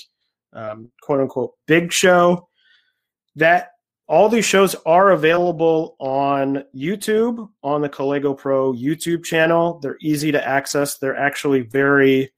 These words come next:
uh, breezy shows. If you sort of fast forward through all the ring cleaning and the,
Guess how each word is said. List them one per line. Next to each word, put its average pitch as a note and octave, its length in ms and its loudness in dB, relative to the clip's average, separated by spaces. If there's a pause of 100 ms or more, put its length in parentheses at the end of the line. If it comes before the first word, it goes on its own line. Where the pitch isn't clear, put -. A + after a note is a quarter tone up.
(460)
uh, B2+ 200 -2
breezy C#3+ 460 0
shows. C#3+ 480 2
If C3+ 140 -10
you C3 100 -6
sort C#3 200 -4
of C3 80 -4
fast D3 380 0
forward C#3 360 0
through C3 220 -2
all B2+ 160 0
the B2+ 100 -6
ring D#3 280 0
cleaning C#3 640 0
and B2 180 -6
the, B2 320 -8